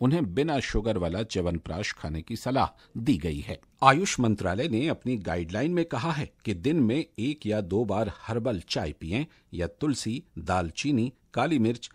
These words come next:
सूखी अदरक और किशमिश का काढ़ा पीने और डेढ़ सौ मिलीलीटर गर्म दूध में आधा चम्मच हल्दी डालकर पीने की सलाह दी गई है। वहीं सुबह शाम अपने दोनों नथुनों में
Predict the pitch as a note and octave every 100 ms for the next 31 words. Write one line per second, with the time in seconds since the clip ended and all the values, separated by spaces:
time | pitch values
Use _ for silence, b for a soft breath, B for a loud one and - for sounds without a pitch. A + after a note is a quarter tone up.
0 | _ - G#3+ - E3 G2+ F#2 B2 - b
1 | - G#2 F2 - B2 C3+ D3+ - G2+ -
2 | _ _ - F2+ F2+ C#3 C3+ A#2 D3+ b
3 | b b - G#2+ E2 D#2 G#2+ E3 B2 A#2
4 | B2+ G#2+ F#2+ G#2 F2+ E2+ B2+ - b b
5 | F2+ F2 C#3+ C3 F2 E2 D#2+ F2 B2+ -
6 | F2 F2+ - D#3 - F#2 A#2 - - F#2+
7 | F#2 B2+ E3+ F2+ E2 C3+ C3+ F2 F2 C3
8 | - G#2+ D3 B _ - G2 F#2+ G#2 A#2
9 | A2+ B2 F#2+ E2+ D#2 A2+ F#2 - _ B2+
10 | G#3+ A#3 D#3 F3 A3 - F3+ G2+ F2 F2+
11 | B2+ F2 G#2 D#3+ C3+ G#2+ A#2+ A#2 A2+ A#2